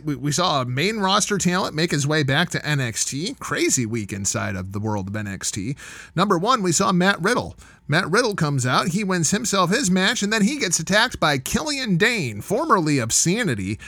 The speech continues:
Um, I'm a little surprised they didn't send Killian Dane over to the U K, but they must still be high enough on the guy that they're keeping him at N X T North America. I look forward to this matchup, but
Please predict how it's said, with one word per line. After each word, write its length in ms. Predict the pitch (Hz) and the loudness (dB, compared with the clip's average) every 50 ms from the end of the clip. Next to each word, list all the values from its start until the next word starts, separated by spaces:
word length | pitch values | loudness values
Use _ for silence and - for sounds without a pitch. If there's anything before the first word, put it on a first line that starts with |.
| - - - - - - | -18 -20 -20 -20 -4 2
Um, 300 | - 170 175 170 170 151 | 4 4 6 4 4 2
I'm 140 | 180 202 | 0 0
a 40 | 214 | 0
little 220 | 196 208 233 381 - | 0 0 0 0 0
surprised 420 | - - - 220 233 240 240 208 | -2 0 0 0 0 2 2 2
they 60 | 208 | 2
didn't 240 | 190 214 220 233 220 | 2 2 0 0 0
send 280 | - 214 220 220 196 - | 0 0 0 0 0 0
Killian 380 | 196 214 226 233 233 226 220 | 0 0 0 0 -2 -2 0
Dane 300 | 180 202 220 220 226 226 | 0 0 0 -2 -2 -4
over 340 | 208 - 208 214 208 240 240 | -4 0 0 0 0 0 -2
to 160 | 185 - 214 | -2 -2 -2
the 120 | 190 185 175 | -2 -4 -4
U 240 | 165 196 220 214 | -2 -2 -2 -2
K, 420 | 170 - 202 233 254 226 127 113 117 | -2 -2 0 0 0 0 -2 -2 -2
but 220 | 117 143 139 131 | 0 -2 0 0
they 100 | 160 156 | 0 0
must 240 | 147 160 202 196 - | 2 2 0 0 0
still 300 | - - - 196 226 247 | 0 0 2 4 4 4
be 140 | 220 247 208 | 4 2 4
high 240 | 175 214 233 277 302 | 4 4 4 4 2
enough 280 | 226 156 135 131 - | 0 0 0 0 2
on 140 | 139 131 131 | 0 2 2
the 80 | 127 127 | 0 0
guy 320 | 127 120 120 127 147 165 | 0 2 2 2 2 4
that 160 | 160 151 143 | 2 2 0
they're 140 | 143 143 139 | 0 -2 -2
keeping 340 | 131 - 175 180 160 170 170 | -2 -2 -4 -2 -2 -2 0
him 200 | 175 180 180 185 | 0 0 2 2
at 240 | 170 160 143 - - | 0 0 0 0 -2
N 140 | 156 170 | -2 0
X 220 | 185 185 165 - - | 0 0 0 -2 -2
T 260 | - 170 180 196 214 | -2 -2 -2 -2 0
North 300 | 185 160 175 214 214 - | 0 2 2 2 2 2
America. 640 | 131 131 156 190 220 233 214 - 151 135 135 139 131 - - - - - - - - _ - | 0 0 2 2 2 2 2 2 2 2 2 0 -2 -4 -10 -18 -20 -20 -20 -20 -8 _ 4
I 120 | - 214 | 4 4
look 200 | 262 277 254 180 | 6 4 2 2
forward 460 | - - 214 226 262 294 294 247 185 | 2 0 2 2 2 2 2 0 0
to 100 | - 190 | 0 0
this 240 | 175 170 175 147 - | 0 0 0 2 4
matchup, 640 | 160 165 175 220 254 269 - - 175 160 160 - - | 4 4 4 4 2 0 2 2 2 2 2 0 -2
but 400 | 139 120 - 156 147 147 147 123 | -4 -2 0 2 2 2 0 -2